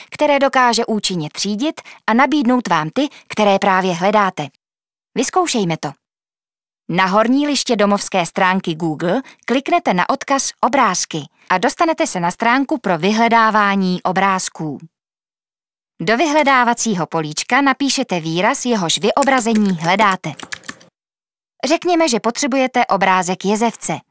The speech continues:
Zadáte výraz a stisknete Enter nebo kliknete na Vyhledat Googlem.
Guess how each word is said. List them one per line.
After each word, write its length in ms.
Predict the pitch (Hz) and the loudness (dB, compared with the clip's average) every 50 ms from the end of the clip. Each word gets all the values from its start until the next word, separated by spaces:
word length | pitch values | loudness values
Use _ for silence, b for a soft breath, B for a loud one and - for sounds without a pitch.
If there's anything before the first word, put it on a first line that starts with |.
| _ _ _ _ _ - | _ _ _ _ _ -2
Zadáte 560 | 170 233 220 208 214 196 185 180 - 175 165 | 0 2 2 4 4 2 2 0 -2 -6 -6
výraz 480 | 147 160 160 156 156 180 247 302 - - - | -4 -4 -4 -2 -2 -2 -2 -2 -4 -4 -2
a 100 | - 233 | -2 -2
stisknete 640 | 233 - - 285 277 - - 240 202 175 - 165 147 - | -2 -2 -4 -4 -4 -2 -2 -2 -2 -2 -2 -2 -2 0
Enter 300 | - 208 247 254 - 339 349 349 - _ _ _ - | 0 0 0 0 0 0 -2 -2 -4 _ _ _ 0
nebo 220 | 254 285 262 294 | 0 2 2 2
kliknete 520 | - - 262 269 - 240 254 247 - 240 226 | 2 2 -2 0 2 0 0 2 2 2 2
na 140 | 190 156 147 | 2 0 -2
Vyhledat 600 | 151 160 208 226 208 226 220 202 202 190 180 170 | 0 -2 -2 0 2 0 2 2 0 -2 -2 -2
Googlem. 480 | 190 220 220 190 220 190 170 156 143 | -2 -2 0 0 0 0 0 -2 -4